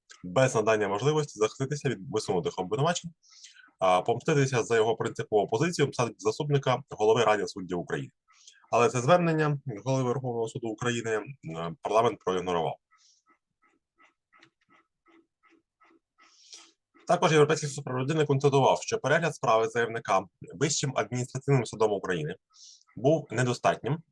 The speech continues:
і не міг виправити всіх недоліків процедурної справедливості, наявних на попередніх стадіях національного процесу. Це зумовлено, зокрема, таким.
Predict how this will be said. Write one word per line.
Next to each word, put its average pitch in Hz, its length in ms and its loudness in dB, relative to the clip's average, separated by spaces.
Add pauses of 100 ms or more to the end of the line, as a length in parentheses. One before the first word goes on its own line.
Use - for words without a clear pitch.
і 135 100 4
не 147 140 6
міг 139 240 4
виправити 101 500 -2
всіх - 380 -4
недоліків 107 600 0 (220)
процедурної 120 540 -2
справедливості, 98 720 -4 (380)
наявних 127 460 2
на - 80 -2
попередніх 113 440 -2
стадіях 131 360 0
національного 92 520 -2
процесу. - 380 -8 (680)
Це 139 140 4
зумовлено, 123 460 2
зокрема, 101 320 -2
таким. 104 300 -6